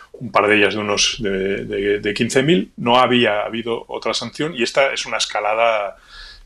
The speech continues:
eh, bastante notable y además es la primera vez que, que también el club ha escogido, eh, comunicar, eh, todo el proceso, comunicar la resolución, la apertura del expediente. Ha querido que se sepa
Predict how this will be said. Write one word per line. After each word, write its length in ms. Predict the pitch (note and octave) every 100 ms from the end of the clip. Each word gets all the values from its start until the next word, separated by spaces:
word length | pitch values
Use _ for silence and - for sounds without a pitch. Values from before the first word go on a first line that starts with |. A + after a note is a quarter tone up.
| -
eh, 260 | G2+ G2 F#2+
bastante 1120 | G2 G2+ - A#2 A2+ G#2 A#2 A2+ A2 A2 -
notable 840 | - A2 G#2 B2 B2 B2 D3 F#3 - _ _
y 120 | B2
además 380 | G#2 F#2+ G#2 -
es 140 | C3 C3+
la 120 | A#2
primera 280 | A2+ A#2+ C#3
vez 280 | E3 - -
que, 440 | C3 A2 G#2 F#2 - _ -
que 80 | -
también 220 | G#2+ A#2+
el 100 | -
club 340 | C3+ C#3+ C3+ A2
ha 220 | A#2+ A#2+
escogido, 760 | - - B2 - C#3+ C#3+ C#3 - _ - - - _ _
eh, 540 | - A2+ G2+ G2 G2 - _
comunicar, 920 | C3+ B2+ B2 B2 A#2 G2 C#3 D3 C3+ - -
eh, 280 | B2 G#2+ G2+
todo 240 | - B2 A#2+
el 160 | A2+
proceso, 480 | C3+ A#2+ D#3+ - E3
comunicar 400 | B2+ G#2+ G#2 A2
la 140 | A#2
resolución, 500 | G#2+ - A#2+ - C#3+
la 100 | C#3
apertura 320 | G2+ G#2 G#2+ A2+
del 80 |
expediente. 640 | A2+ - A2+ C3 D3 - D3+
Ha 80 | A#2+
querido 240 | D#3 D#3+
que 120 | -
se 180 | A#2+ A#2
sepa 440 | - D#3 - -